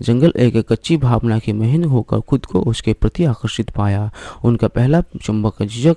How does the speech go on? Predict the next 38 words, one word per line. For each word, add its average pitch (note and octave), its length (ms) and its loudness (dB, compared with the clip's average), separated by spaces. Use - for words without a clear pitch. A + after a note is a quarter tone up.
भरा D#3+ 220 2
लेकिन G#2+ 320 2
भावुक B2 320 0
शहर A#2+ 300 0
की A2 200 -4
तर्क D#3 380 0
गहरी A2 380 0
को G#2+ 260 -4
बीच E3 160 4
फुसफुसाए C#3+ 680 -2
गए A2+ 280 0
वादा G#2+ 300 4
था। G#2+ 260 0
हालांकि D#3+ 400 4
उनका A2+ 320 0
नया C3 240 2
प्यार F3 240 0
उसके A#2+ 260 0
कठिन F3 380 0
मिट्टी A#2 240 2
ने A2 160 2
पनपा। G#2+ 760 -2
जंगल C3+ 340 2
की E3+ 120 -2
दुनिया A#2 300 2
हिंसा B2+ 400 0
और B2+ 120 2
धोखे A#2+ 340 0
की E3+ 180 -2
परिंदा A#2+ 300 4
की E3+ 140 -2
मासूमियत C#3 580 0
के G#3 120 -2
लिए G3+ 100 2
लगातार A2 480 0
खतरा D#3+ 360 -2
बन A#2+ 140 -2
रही A2 340 0